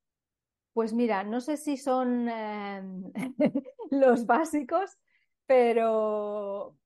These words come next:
yo os he preparado unos cuantos, pero el primero sí que es súper básico, que lo primero que yo a todo el mundo que quiera, eh, digamos, arreglar cualquier cosa en su vida, cualquier cosa, le diría tres palabras, es para, siéntate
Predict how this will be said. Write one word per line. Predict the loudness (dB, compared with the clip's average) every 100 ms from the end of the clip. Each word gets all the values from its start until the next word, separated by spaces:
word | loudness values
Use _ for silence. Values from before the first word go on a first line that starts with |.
| _ -8
yo | 2 2 4 0
os | 2
he | -2
preparado | 0 0 -2 -4
unos | -6 -12
cuantos, | -6 -4 -2 -4 -4
pero | 0 0
el | 0
primero | -4 -4 -6
sí | -6 -8
que | -6 -6
es | -6 -8 -14
súper | -8 -6 -4 -6 -6
básico, | -8 -12 -12 -12 -12 -10
que | -10
lo | -8
primero | -8 -6 -6 -6
que | -6
yo | -8 -10 -10 -10
a | -8 -6
todo | -6 -6
el | -4
mundo | -4 -4 -4
que | -4 -6
quiera, | -4 -2 -4 -6 _ _ _ _ _ _ -8
eh, | -4 -4 -4 -6 -6 -6 -6 -6 -10 _ _
digamos, | -2 0 0 -2
arreglar | -2 0 -2 -2
cualquier | -4 -2 -2 -2
cosa | -8 -8
en |
su | -8 -8
vida, | -8 -8 -8
cualquier | -8 -6 -6
cosa, | -4 -6 -8 -10 -6
le | -4
diría | -2 -2 -2
tres | -4 -6
palabras, | -4 -4 -2 -4 -6 -6
es | -8 -10 _ _ _ _ -2
para, | 2 2 0 -8 _ _ _ _ _ _
siéntate | -8 -2 0 0 0 0 -2